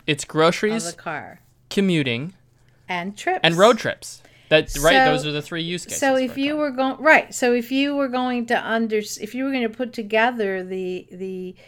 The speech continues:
Speaker 2: critical points in the adoption curve, you know, you, it, it should be, you should be able to predict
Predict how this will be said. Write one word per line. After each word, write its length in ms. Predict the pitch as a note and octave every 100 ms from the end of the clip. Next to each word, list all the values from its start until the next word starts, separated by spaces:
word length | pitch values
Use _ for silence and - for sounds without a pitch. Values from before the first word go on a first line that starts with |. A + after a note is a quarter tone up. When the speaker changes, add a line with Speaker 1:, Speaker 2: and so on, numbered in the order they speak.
| _ _
Speaker 2:
critical 500 | - C4 C4 A#3 G3
points 500 | G3 A3+ G#3+ G#3+ -
in 80 | F3+
the 140 | E3+
adoption 580 | E3 F#3+ G#3 D4 - D#3+
curve, 460 | - D#3 C#3+ F3+ - _ _ _ _ _
you 80 | G#3+
know, 160 | G#3 G3
you, 400 | G3+ G#3+ G#3 - _ -
it, 160 | - -
it 160 | A#3 A3+
should 220 | D4 C4
be, 240 | B3 A#3
you 140 | G#3 A3+
should 240 | C4 D4+
be 80 | C4+
able 300 | G#3+ G3 G3
to 200 | - G3
predict 920 | - F3 E3 A#3 B3+ C#3+ - - -